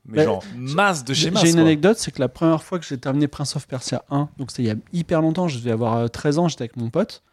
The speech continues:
Speaker 2: Et à la fin de Prince of Persia un, eh ben, il retrouve la princesse et genre, ils s'enlacent, ils s'embrassent même pas. Et j'ai dit à mon pote, c'est tout. Et il m'a dit, tu veux quoi, une médaille ? <laughs> Et en fait, j'ai dit, bah, peut-être j'aurais voulu une médaille, en fait.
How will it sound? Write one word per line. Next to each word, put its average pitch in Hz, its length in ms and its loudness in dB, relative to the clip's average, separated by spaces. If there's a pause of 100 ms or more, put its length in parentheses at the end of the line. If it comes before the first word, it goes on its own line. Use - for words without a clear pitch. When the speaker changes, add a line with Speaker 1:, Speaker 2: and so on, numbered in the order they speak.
(400)
Speaker 2:
Et 135 80 -2
à 127 40 6
la 123 60 4
fin 180 100 2
de 185 60 4
Prince 135 180 -2
of 135 80 0
Persia 127 260 -2
un, 190 200 4 (500)
eh 135 60 0
ben, 123 200 4 (100)
il 127 340 -2 (160)
retrouve 156 320 0
la 160 100 6
princesse - 680 0
et 135 140 2
genre, 165 180 4
ils 160 60 4
s'enlacent, 151 400 2
ils - 60 -10
s'embrassent 120 320 0
même 147 160 2
pas. 135 200 -2 (480)
Et 135 100 4
j'ai 127 120 2
dit 147 140 4
à - 20 6
mon 143 120 4
pote, 208 180 4
c'est - 160 -2
tout. - 280 4 (200)
Et 151 100 4
il 160 60 4
m'a 156 100 6
dit, 156 180 2 (200)
tu - 120 -4
veux 165 120 6
quoi, 180 180 4
une 151 100 2
médaille ? 202 440 6 (460)
<laughs> 254 460 2
Et 214 120 8
en 214 40 2
fait, 392 160 4
j'ai 175 140 -2
dit, 165 160 0
bah, 165 240 2
peut-être 330 300 0
j'aurais 180 160 4
voulu 185 200 4
une 254 100 2
médaille, 180 340 4
en 180 60 2
fait. 180 220 4